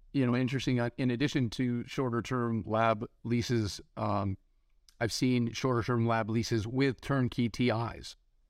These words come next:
I mean, that's just crazy, but that's how desperate some life science landlords are to transact. They're sitting on empty space today.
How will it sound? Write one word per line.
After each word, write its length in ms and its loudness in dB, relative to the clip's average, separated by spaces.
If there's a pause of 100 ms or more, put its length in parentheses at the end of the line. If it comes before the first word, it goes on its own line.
(160)
I 60 0
mean, 260 0 (180)
that's 180 -2
just 120 -8
crazy, 480 -2 (220)
but 100 -2
that's 220 -2
how 260 0 (600)
desperate 400 0 (240)
some 560 0 (200)
life 220 2
science 420 0
landlords 440 -2
are 300 0
to 160 -8
transact. 800 -2
They're 120 -2
sitting 260 0
on 100 2
empty 220 -2
space 440 -2
today. 300 0